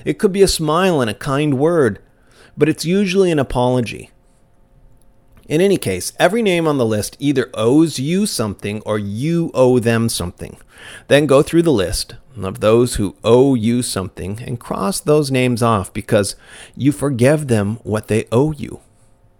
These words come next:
If they owe you money, you might want to let them know to forget about that debt.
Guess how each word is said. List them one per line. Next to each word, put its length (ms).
If 160
they 140
owe 140
you 180
money, 460
you 80
might 220
want 160
to 60
let 220
them 140
know 340
to 80
forget 280
about 260
that 180
debt. 300